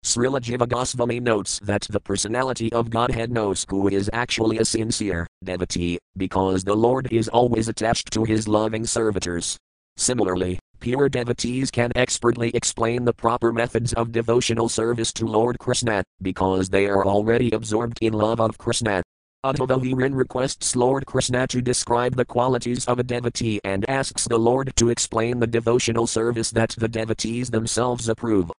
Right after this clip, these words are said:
as worthy to be offered to the Lord. Srila Visvanatha Chakravarti Thakura remarks that the word Purusa and Hyaksa indicates that Lord Krishna is the supreme ruler of the universal controllers headed by Mata Vishnu,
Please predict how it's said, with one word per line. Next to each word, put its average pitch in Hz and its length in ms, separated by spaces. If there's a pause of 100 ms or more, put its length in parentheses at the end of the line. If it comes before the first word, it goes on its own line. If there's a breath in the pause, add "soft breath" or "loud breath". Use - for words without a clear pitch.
as 98 220
worthy 113 340
to 110 160
be 110 160
offered 113 440
to 110 100
the 110 100
Lord. 87 400 (420)
Srila 151 400
Visvanatha 139 600
Chakravarti 131 760
Thakura 127 540
remarks 127 400
that 120 300
the 117 100
word 117 340
Purusa 117 400
and 113 140
Hyaksa 92 720 (400)
indicates 139 640
that 131 180
Lord 147 320
Krishna 139 420
is 143 200
the 131 100
supreme 135 460
ruler 135 360
of 127 140
the 127 80
universal 123 720
controllers 127 640
headed 120 340
by 117 200
Mata 120 260
Vishnu, 92 460